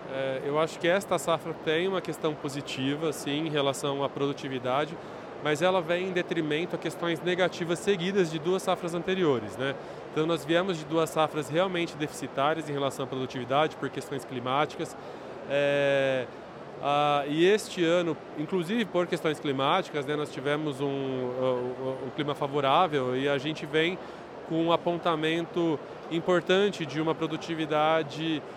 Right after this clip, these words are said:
incrementada em torno dos seus dez, quinze por cento de inicial, né? A gente tá bastante feliz com o resultado, mas eu ainda acho que tem muita coisa a se fazer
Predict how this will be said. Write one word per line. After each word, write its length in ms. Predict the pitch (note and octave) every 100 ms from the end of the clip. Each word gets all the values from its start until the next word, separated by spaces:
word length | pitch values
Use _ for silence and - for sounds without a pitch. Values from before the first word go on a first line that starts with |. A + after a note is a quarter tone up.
| -
incrementada 1000 | D3+ D#3+ E3 D#3+ D#3+ D#3 D3+ D#3+ E3 C#3+
em 60 | C#3+
torno 280 | D3+ D3+ C#3
dos 160 | C#3
seus 200 | D#3 C#3
dez, 500 | B2 D3 D#3+ D#3+ C#3+
quinze 300 | - D#3+ D#3+
por 180 | D#3+ D3
cento 400 | - D3 D#3 D#3
de 100 | C#3
inicial, 580 | C#3 - C#3 C3 D3 F3 - - - -
né? 300 | C3 C#3+ D#3 - - -
A 120 | C3 D#3
gente 200 | E3+ -
tá 120 | E3
bastante 460 | D#3+ D3 F3+ F3+
feliz 420 | F#3 E3 D#3+ F3+ -
com 180 | E3+
o 80 | G3+
resultado, 760 | F#3 D#3+ D3+ B2 C#3+ D3 E3 F#3 - - -
mas 340 | D3 E3+ F#3+ F#3+
eu 100 | F#3+
ainda 380 | F#3 F#3 E3+ F3
acho 200 | - F3+
que 80 |
tem 160 | - F3
muita 280 | F3 G#3+ G3
coisa 240 | G3 F3+
a 40 | E3+
se 120 | E3
fazer 580 | E3+ C#3+ B2+ C#3+ E3+